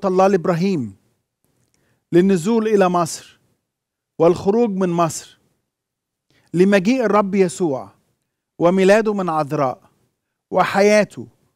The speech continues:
وتعليمه وصلبه وموته وقيامته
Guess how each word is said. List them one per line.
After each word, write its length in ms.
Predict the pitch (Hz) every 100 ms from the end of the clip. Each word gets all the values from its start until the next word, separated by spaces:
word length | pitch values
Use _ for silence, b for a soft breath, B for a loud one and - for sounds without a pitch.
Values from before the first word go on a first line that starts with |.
| _ -
وتعليمه 800 | 175 170 180 185 202 185 135 101 _ _ _ _ _ _ _ -
وصلبه 680 | 180 - 247 240 143 - - _ _ _ -
وموته 640 | 160 170 220 226 - 117 107 _ _ _
وقيامته 1080 | 160 190 - 208 214 208 202 214 220 - 113